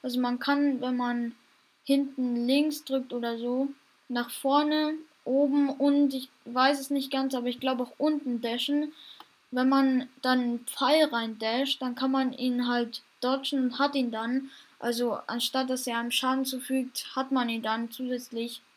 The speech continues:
als Pfeil. Also dann hat man zusätzlichen Pfeil, anstatt Schaden zu bekommen. Und das ist eine sehr effektive Methode, vor allem gegen diese Kristallgegner und so.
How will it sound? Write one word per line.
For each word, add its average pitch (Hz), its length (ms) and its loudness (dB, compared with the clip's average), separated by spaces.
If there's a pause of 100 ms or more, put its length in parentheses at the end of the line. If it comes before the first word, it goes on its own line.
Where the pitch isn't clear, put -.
als 226 220 -10
Pfeil. 247 520 -2 (380)
Also 226 540 -2 (480)
dann 240 160 -2
hat 247 140 0
man 240 200 -2
zusätzlichen 262 580 -4
Pfeil, 247 420 0 (400)
anstatt 247 540 -2
Schaden 269 340 2
zu 240 120 -6
bekommen. 247 560 -2 (1040)
Und 240 120 -2
das 262 140 2
ist 262 160 -4
eine 247 160 0
sehr 254 400 2
effektive 247 480 -4
Methode, 262 500 0
vor 269 160 -4
allem 247 160 0
gegen 233 220 -4
diese 233 220 -6
Kristallgegner 254 1000 -2
und 254 200 -2
so. 277 320 2